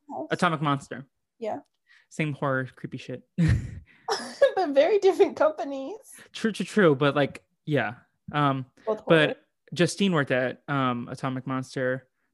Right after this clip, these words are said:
Speaker 2: but Eduardo worked at?
Speaker 1: They both worked at Blumhouse.
Speaker 2: Okay.
Speaker 1: So Eduardo
Speaker 2: Yeah.
Speaker 1: worked at Blumhouse, Justine worked at Blumhouse and Atomic Monster, and I worked at Atomic Monster.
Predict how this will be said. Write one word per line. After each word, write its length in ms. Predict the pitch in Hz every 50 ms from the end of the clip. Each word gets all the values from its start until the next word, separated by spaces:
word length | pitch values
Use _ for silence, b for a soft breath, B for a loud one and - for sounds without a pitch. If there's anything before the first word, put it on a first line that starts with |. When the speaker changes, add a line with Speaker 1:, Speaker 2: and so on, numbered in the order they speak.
| _ _
Speaker 2:
but 260 | 160 147 - - _ _ _ _ _ _ _ _ _ _ _ _ -
Eduardo 460 | 143 135 131 139 143 156 170 190 196
worked 300 | 202 208 214 208 _ -
at? 240 | 214 214 214 233 - _ _ _ _ _ _ _
Speaker 1:
They 120 | 269 262
both 260 | 226 214 233 233 226
worked 200 | 226 214 214 -
at 120 | - - -
Blumhouse. 640 | 185 180 185 247 254 - - 254 269 - - - _ _ _ _ -
Speaker 2:
Okay. 320 | 147 135 - 139 123 123 123 123 _ _ _ _ _ _ _ _ _ _
Speaker 1:
So 100 | - 277
Eduardo 320 | 240 226 214 226 233 247
Speaker 2:
Yeah. 40 | 262 285
Speaker 1:
worked 160 | 294 - -
at 80 | 311 -
Blumhouse, 680 | 226 214 196 202 254 233 196 190 202 220 269 - 311 285
Justine 420 | - 220 226 226 - - 220 226
worked 220 | 233 226 226 226 254
at 180 | 226 135 -
Blumhouse 440 | - 196 196 247 247 226 190 226 - - -
and 160 | 196 185 190
Atomic 400 | 196 - 269 233 220 233 262 262
Monster, 360 | 240 240 240 254 - - 277
and 180 | 240 220 214 -
I 160 | - 180 190
worked 180 | 196 196 196 -
at 100 | 175 180
Atomic 360 | - - - 214 196 208 247
Monster. 520 | 220 - - 214 - - - - - 277